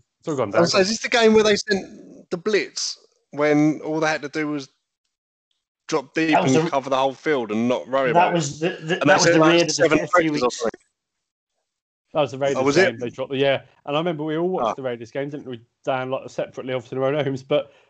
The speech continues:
Speaker 1: talking about that blitz and just how mental it was. And you left the rookie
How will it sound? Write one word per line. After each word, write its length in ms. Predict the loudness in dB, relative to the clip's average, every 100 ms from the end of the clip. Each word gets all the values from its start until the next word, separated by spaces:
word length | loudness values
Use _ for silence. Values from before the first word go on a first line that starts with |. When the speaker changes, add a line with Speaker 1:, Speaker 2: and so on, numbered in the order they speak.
| _ _ _ _
Speaker 1:
talking 260 | -2 -2 -2
about 140 | -4
that 200 | -4 -6
blitz 320 | -6 -8 -8 -8
and 100 | -6
just 240 | -6 -8 _ -10
how 160 | -4 -4
mental 500 | -2 -6 -6 -2 -2
it 100 | 0
was. 300 | 0 0 -4
And 180 | -4
you 100 | -2
left 300 | -2 -2 -2
the 100 | -4
rookie 500 | -4 -4 -4 -6 -6